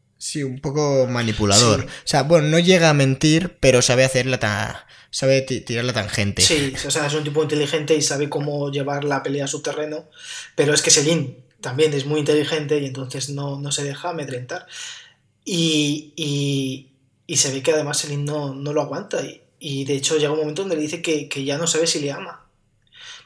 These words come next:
Speaker 2: Con, con lo cual es muy duro porque has estado viendo la relación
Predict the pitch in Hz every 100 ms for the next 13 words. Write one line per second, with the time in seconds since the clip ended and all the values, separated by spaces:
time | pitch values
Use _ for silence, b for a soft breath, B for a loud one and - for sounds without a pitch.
0 | - - 143 143 156 151 151 160 165 170
1 | 156 180 165 - - 151 - 147 165 175
2 | 160 160 170 143 131 135 131 - 160 165